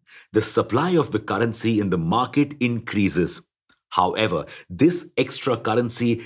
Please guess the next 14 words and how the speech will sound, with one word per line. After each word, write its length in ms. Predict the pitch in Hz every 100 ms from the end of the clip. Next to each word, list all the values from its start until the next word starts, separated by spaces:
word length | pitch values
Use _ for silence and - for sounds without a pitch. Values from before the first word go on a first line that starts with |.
| -
is 240 | 117 -
chasing 540 | - 120 131 123 160 151
the 100 | 160
same 540 | - - 135 147 147
amount 480 | - 127 101 110 104
of 220 | 131 95
goods. 420 | - 160 113 - - _ _
So 360 | - - 165 113 -
the 120 | - 113
price 420 | - 107 151 -
of 180 | 139 -
the 80 |
goods 540 | 101 76 135 147 147 - -
rises, 640 | 113 180 175 220 285 -